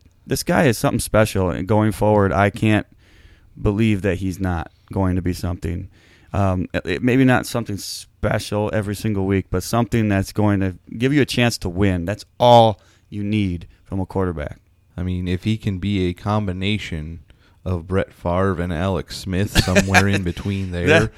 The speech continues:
Speaker 2: he's gonna be a very special
Speaker 1: Yeah.
Speaker 2: quarterback for
Speaker 1: Oh,
Speaker 2: the
Speaker 1: yeah,
Speaker 2: long
Speaker 1: no
Speaker 2: haul.
Speaker 1: doubt about that, because they're, yeah, I was just gonna say Alex Smith is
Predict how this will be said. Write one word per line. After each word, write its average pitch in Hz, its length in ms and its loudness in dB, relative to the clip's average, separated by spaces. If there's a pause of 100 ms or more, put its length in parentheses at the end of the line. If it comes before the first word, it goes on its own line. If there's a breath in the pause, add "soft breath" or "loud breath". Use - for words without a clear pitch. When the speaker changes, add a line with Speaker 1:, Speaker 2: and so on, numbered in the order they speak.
(180 loud breath)
Speaker 2:
he's 120 220 0
gonna 143 240 6
be 165 160 2
a 113 60 4
very 104 400 4
special 110 420 4
Speaker 1:
Yeah. 107 60 0
Speaker 2:
quarterback 92 540 4
for 95 60 -2
Speaker 1:
Oh, 120 60 2
Speaker 2:
the 123 80 4
Speaker 1:
yeah, 107 140 4
Speaker 2:
long 98 100 2
Speaker 1:
no 90 60 0
Speaker 2:
haul. 107 100 2
Speaker 1:
doubt - 180 4
about 90 200 -2
that, 85 200 -4
because 92 500 -8
they're, 110 220 0 (300)
yeah, 113 160 2
I - 20 4
was 113 100 -2
just 113 140 -4
gonna 113 100 0
say 104 240 2
Alex 104 240 2
Smith 101 300 -2
is 90 240 -8